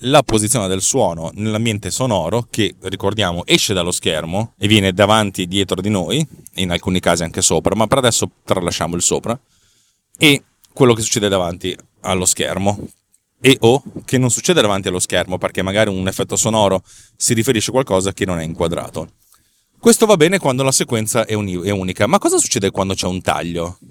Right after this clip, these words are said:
Quando c'è un campo contro campo, una cosa che succede da una parte e poi viene inquadrata dalla par-, dalla parte opposta. Quando c'è qualcosa che viene inquadrato in una direzione e poi per il,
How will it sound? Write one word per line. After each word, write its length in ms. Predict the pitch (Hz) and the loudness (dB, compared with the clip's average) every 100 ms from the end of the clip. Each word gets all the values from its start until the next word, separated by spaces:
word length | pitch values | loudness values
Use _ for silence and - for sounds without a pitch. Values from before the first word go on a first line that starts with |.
| _ - | _ -2
Quando 200 | 120 113 | 0 2
c'è 100 | 113 | 0
un 100 | 110 | 4
campo 360 | 147 170 147 | 4 6 4
contro 320 | 123 113 101 | 2 -2 -4
campo, 420 | 101 82 73 80 95 | -4 -6 -6 -6 -4
una 120 | 104 | 2
cosa 240 | 135 120 | 2 2
che 120 | - | -2
succede 320 | 104 - 123 113 | -6 -4 0 2
da 40 | |
una 120 | 123 | 2
parte 320 | 156 156 151 | 2 2 0
e 20 | 135 | -4
poi 140 | 120 | -2
viene 160 | 113 104 | -2 0
inquadrata 520 | 120 110 104 120 113 _ _ _ _ | 0 0 0 -2 -6 _ _ _ _
dalla 280 | 107 123 120 | 0 2 4
par-, 220 | 110 101 | 2 0
dalla 240 | 92 101 101 | 2 0 0
parte 240 | 90 98 | 0 -4
opposta. 520 | 82 - - - - - _ - | -6 -6 -4 -4 -4 -10 _ 0
Quando 200 | 117 117 | 2 2
c'è 100 | - | 2
qualcosa 380 | 123 151 120 | 2 4 0
che 140 | 107 110 | 0 0
viene 200 | 113 110 | 0 0
inquadrato 800 | 107 147 143 85 80 147 156 - _ _ _ _ | -2 -2 -2 -4 -2 -4 -4 -10 _ _ _ _
in 120 | 113 | 2
una 140 | 110 101 | 4 4
direzione 600 | 123 165 - 101 101 113 | 4 2 2 0 -2 -4
e 100 | 120 | 0
poi 160 | 127 | 2
per 140 | 101 | 0
il, 120 | 92 | -6